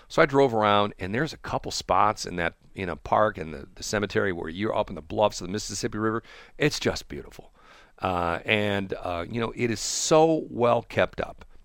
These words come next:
as opposed to my mom and dad's, dad's cemetery. Is w-, amazing how I brought this in. You know what I did yesterday?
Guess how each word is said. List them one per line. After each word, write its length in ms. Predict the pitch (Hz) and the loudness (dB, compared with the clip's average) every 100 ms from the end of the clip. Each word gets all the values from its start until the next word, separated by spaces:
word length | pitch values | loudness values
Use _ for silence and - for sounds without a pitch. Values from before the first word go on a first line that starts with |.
| - | 0
as 180 | 202 247 | 4 6
opposed 500 | 269 - 233 214 - | 4 8 8 8 4
to 280 | - 175 143 - - | 4 6 4 0 -16
my 180 | - 147 | -2 0
mom 260 | 156 170 185 | 4 4 4
and 120 | 175 | 8
dad's, 400 | 185 - 175 - | 8 8 4 -4
dad's 340 | 180 - 190 | 0 2 2
cemetery. 460 | - 117 98 101 107 | 0 -2 0 -2 -2
Is 80 | 101 | -4
w-, 260 | 104 113 92 | -4 -6 -4
amazing 360 | 117 127 117 | 0 0 0
how 80 | 98 | 0
I 60 | 92 | 2
brought 260 | 92 87 | 2 2
this 180 | - - | 0 -10
in. 160 | 71 - - - - - | -12 -14 -20 -20 -20 -2
You 100 | 123 | 4
know 80 | 156 | 6
what 80 | 185 | 6
I 40 | |
did 100 | 180 | 4
yesterday? 420 | 190 196 - 220 | 2 0 0 -2